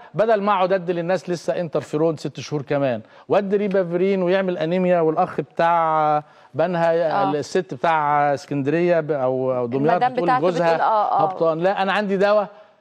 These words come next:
Speaker 1: لا بيعمل أنيميا، وهقلل التحاليل،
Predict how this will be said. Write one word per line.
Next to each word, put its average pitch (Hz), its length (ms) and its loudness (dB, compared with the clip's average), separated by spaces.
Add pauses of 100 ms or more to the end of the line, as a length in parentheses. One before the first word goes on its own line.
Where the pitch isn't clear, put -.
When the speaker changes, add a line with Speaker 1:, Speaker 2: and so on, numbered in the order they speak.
(120)
Speaker 1:
لا 131 100 0
بيعمل 180 360 0
أنيميا، 196 420 0 (560)
وهقلل 185 640 0
التحاليل، 180 640 -2